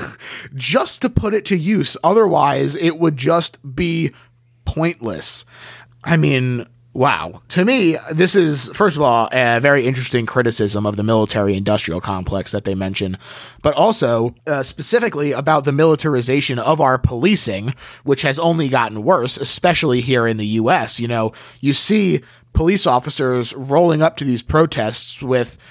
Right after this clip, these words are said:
riot gear and, and tanks and stuff, and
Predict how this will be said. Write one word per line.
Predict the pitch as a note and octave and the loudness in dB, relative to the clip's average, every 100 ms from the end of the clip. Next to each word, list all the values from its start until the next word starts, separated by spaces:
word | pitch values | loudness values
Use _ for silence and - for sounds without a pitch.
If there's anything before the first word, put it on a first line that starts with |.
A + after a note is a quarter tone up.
| - _ | -20 _
riot | C#3 B2+ G3 F#3+ C3 A#2 | -2 2 2 2 -2 -8
gear | A#2 A2+ A2 B2+ - | -4 -2 0 0 -2
and, | C3 B2+ B2 A#2+ A#2+ A#2 - | -2 0 0 0 -2 -4 -6
and | A2+ A#2 - | -8 -6 -10
tanks | - C3 G3+ E3+ - | -6 -4 -2 -4 -6
and | A2 A2+ | -8 -8
stuff, | - G#2 G2+ G2+ - - - _ _ | -6 -4 -4 -6 -16 -20 -20 _ _
and | D3 D3 C#3 | 2 2 4